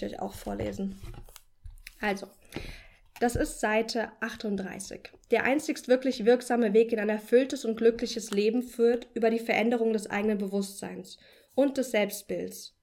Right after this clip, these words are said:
das wir im Laufe unseres Lebens von uns entwickelt haben. Indem wir alle drei Ebenen be-, des Bewusstseins wieder in Harmonie bringen, heben wir die Energie des eigenen Bewusstseins an und finden den Zugang zu unserem wahren Potenzial.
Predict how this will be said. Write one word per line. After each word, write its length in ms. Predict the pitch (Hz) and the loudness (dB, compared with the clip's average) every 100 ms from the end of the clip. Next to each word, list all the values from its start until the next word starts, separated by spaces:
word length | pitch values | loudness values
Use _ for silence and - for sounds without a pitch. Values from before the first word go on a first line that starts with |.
| - - _ | -20 -20 _
das 180 | 220 226 | -8 2
wir 80 | 233 | 4
im 100 | 214 | 6
Laufe 320 | 202 240 247 | 4 4 4
unseres 320 | 226 226 208 | 0 0 -2
Lebens 320 | 214 226 240 | 4 4 4
von 140 | - - | 0 -2
uns 160 | 220 | 0
entwickelt 560 | 233 226 226 226 190 - | 0 2 2 2 -2 -4
haben. 560 | 175 170 170 180 196 _ _ - _ | -10 -10 -10 -12 -18 _ _ -20 _
Indem 240 | 226 240 240 | 4 6 6
wir 160 | 240 | 4
alle 200 | 233 277 | 4 2
drei 280 | 277 233 220 | 2 0 4
Ebenen 400 | - 240 233 220 | 4 6 4 2
be-, 100 | 196 | -2
des 200 | 226 220 | -4 -4
Bewusstseins 640 | 214 208 240 - 214 208 214 | 0 2 2 2 -2 -2 0
wieder 220 | 220 208 | 0 2
in 180 | 202 220 | -2 0
Harmonie 400 | 214 202 226 247 | 0 2 2 0
bringen, 560 | - 190 185 208 233 - - _ | 0 -2 0 -2 -6 -16 -20 _
heben 260 | 233 247 254 | 2 4 4
wir 80 | |
die 120 | 262 226 | 2 2
Energie 360 | 226 220 247 | 2 2 2
des 200 | 233 226 | 2 2
eigenen 300 | - 214 233 | 2 4 4
Bewusstseins 720 | 220 208 226 226 214 202 196 | 2 0 -2 -2 -4 -4 -4
an 340 | 185 196 262 277 | -2 0 0 -2
und 180 | - 214 | -4 -2
finden 260 | - 254 | 0 2
den 280 | 254 226 226 | 2 2 -2
Zugang 380 | - 233 233 226 | -4 0 2 2
zu 120 | 226 | 0
unserem 280 | 208 208 196 | -4 -2 -2
wahren 320 | 190 190 196 | -2 0 -2
Potenzial. 760 | 196 196 196 190 - 175 175 | -2 -4 -4 -4 -8 -12 -12